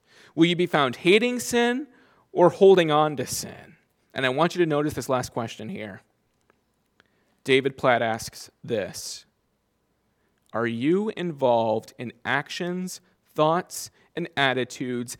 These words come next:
that would not make sense if it were the last hour of your life? Are you participating in things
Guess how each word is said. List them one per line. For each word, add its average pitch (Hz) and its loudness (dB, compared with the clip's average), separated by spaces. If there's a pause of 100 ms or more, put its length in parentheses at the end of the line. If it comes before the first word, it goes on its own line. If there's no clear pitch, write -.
(200)
that 120 -2
would 147 4
not 202 0
make 160 0
sense 110 -6
if - -10
it 135 -2
were 127 -2
the 120 -6
last 113 -6
hour 98 -8
of 87 -14
your 95 -12
life? - -20 (1040)
Are 135 -2
you 170 -2
participating 180 -2
in 117 -10
things 113 -10